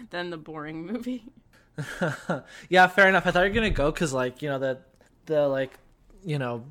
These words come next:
Speaker 2: problematic lens you can look at in, in Diamonds Are Forever are, like, the creepy, like, coded queer, like,
Speaker 1: Oh, yeah,
Speaker 2: henchmen,
Speaker 1: Winton,
Speaker 2: but I'm
Speaker 1: Winton,
Speaker 2: like,
Speaker 1: Winton
Speaker 2: they kinda
Speaker 1: Kid.
Speaker 2: rule. <laughs>
Speaker 1: Yeah, Winton
Speaker 2: So
Speaker 1: Kid,
Speaker 2: it's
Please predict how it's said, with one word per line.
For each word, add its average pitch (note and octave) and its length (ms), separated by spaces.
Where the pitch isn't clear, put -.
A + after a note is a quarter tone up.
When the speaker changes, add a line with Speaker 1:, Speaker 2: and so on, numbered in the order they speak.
Speaker 2:
problematic C3 680
lens B2 220
you C3+ 60
can B2+ 200
look A#2+ 180
at A#2 180
in, A2+ 320
in B2+ 160
Diamonds A#2 400
Are A2+ 120
Forever A2+ 580
are, A2+ 260
like, A2 440
the C3+ 100
creepy, B2+ 600
like, A#2+ 460
coded A#2 460
queer, A#2 520
like, A3+ 140
Speaker 1:
Oh, A3+ 40
yeah, G#3 220
Speaker 2:
henchmen, A2+ 80
Speaker 1:
Winton, G3+ 420
Speaker 2:
but C#3+ 120
I'm C#3+ 100
Speaker 1:
Winton, D3 260
Speaker 2:
like, - 220
Speaker 1:
Winton G#3+ 260
Speaker 2:
they C4 120
kinda G4 320
Speaker 1:
Kid. D4+ 80
Speaker 2:
rule. E3 500
<laughs> - 60
Speaker 1:
Yeah, G#3 200
Winton C4 260
Speaker 2:
So F3 320
Speaker 1:
Kid, A#3 300
Speaker 2:
it's - 20